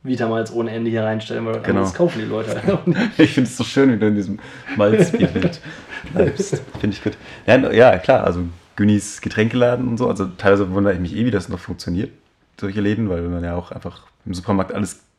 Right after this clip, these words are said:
Speaker 2: kriegt und in der Regel günstiger.
Speaker 1: Ja.
Speaker 2: Und dann zweimal noch irgendwo in einem Getränk, mich nervt das schon, dass es im Marktkauf zwei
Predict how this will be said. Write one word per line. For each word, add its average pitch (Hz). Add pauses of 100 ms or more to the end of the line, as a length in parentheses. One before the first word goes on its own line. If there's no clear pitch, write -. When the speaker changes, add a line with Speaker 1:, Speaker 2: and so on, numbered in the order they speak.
Speaker 2:
kriegt 117
und 104
in 104
der 98
Regel 90
günstiger. 110 (120)
Speaker 1:
Ja. 107 (840)
Speaker 2:
Und - (100)
dann 92
zweimal 117
noch 113
irgendwo 113
in 110
einem 107
Getränk, 110
mich 104
nervt 120
das 120
schon, 107
dass 101
es -
im 95
Marktkauf 95
zwei 92